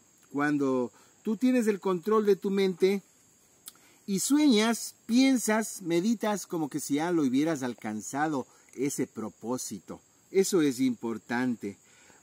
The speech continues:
Ese deseo ferviente de tu mente, tu corazón y el logro convertido en meta,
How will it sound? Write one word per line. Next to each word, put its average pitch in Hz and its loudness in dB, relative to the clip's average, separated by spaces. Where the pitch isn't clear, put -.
Ese 233 6
deseo 226 2
ferviente 151 0
de 123 -4
tu 113 -10
mente, 135 0
tu - -16
corazón 107 -6
y 127 -2
el 135 0
logro 170 2
convertido 135 0
en 190 2
meta, 175 0